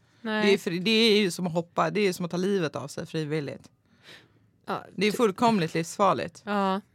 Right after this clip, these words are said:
Speaker 1: jag vet inte.
Speaker 2: Sen stör man ju sig på cyklister generellt. Alltså det är ett störande moment när man kör bil i stan.
Speaker 1: Tutar du då?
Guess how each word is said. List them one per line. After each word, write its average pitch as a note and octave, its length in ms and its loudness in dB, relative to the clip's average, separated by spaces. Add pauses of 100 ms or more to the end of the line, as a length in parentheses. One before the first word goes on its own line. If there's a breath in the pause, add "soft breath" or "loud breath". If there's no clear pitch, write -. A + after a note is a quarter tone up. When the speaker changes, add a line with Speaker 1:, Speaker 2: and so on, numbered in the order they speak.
(480 loud breath)
Speaker 1:
jag A#3 100 -2
vet B3 380 2
inte. E3 240 -8
Speaker 2:
Sen G3 200 0
stör D3+ 300 -2
man B3+ 120 2
ju C4 60 -2
sig G3+ 120 -4
på F3+ 80 -8
cyklister E3 560 -6
generellt. E3+ 500 -2
Alltså F3 180 -4
det F#3 100 -2
är A3 60 0
ett - 60 -10
störande D3 680 4
moment D3+ 500 0
när D3 120 -4
man D3 120 -4
kör D#3 140 -6
bil E3 300 -2
i - 40 -10
stan. - 300 -8 (220)
Speaker 1:
Tutar G3+ 380 0
du C#3+ 120 -2
då? - 180 -10